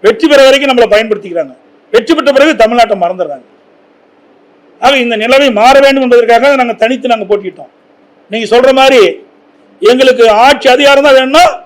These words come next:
தேசிய கட்சி எதோட நாங்க சேர்ந்திருப்போம், அந்த எண்ணம் எங்களுக்கு கிடையாது. பல முறை தேசிய கட்சியோட இணைந்து போட்டியிட்டு வெற்றி பெற்ற பிறகு தமிழ்நாட்டு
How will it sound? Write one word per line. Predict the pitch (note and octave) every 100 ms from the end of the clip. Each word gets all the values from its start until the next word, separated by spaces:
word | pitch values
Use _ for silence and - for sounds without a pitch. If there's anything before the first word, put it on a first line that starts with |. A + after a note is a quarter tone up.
| _ G#3+
தேசிய | C#4 B3
கட்சி | B3+ A#3 B3+
எதோட | A#3+ C4 A#3+
நாங்க | A3+ G3
சேர்ந்திருப்போம், | A#3 G#3+ F3 C#3 _ _ _ _ -
அந்த | F#3+ G#3
எண்ணம் | G#3+ A3+
எங்களுக்கு | G#3 G3
கிடையாது. | F3+ D#3+ - _ _ _ _ _ -
பல | E3+ A3+ A#3
முறை | B3+ D4+ A3
தேசிய | F4+ B3 B3+
கட்சியோட | G#3 - A3+ A#3+ C4+ - _ _ _ E3+
இணைந்து | G#3+ B3 C4 G3
போட்டியிட்டு | G#3+ A#3 A#3+ A#3 B3+
வெற்றி | G3+ D4
பெற்ற | - A3
பிறகு | A3 A3+ D4+ - - _ -
தமிழ்நாட்டு | G3+ D4+ D#4+ D#4+ D#4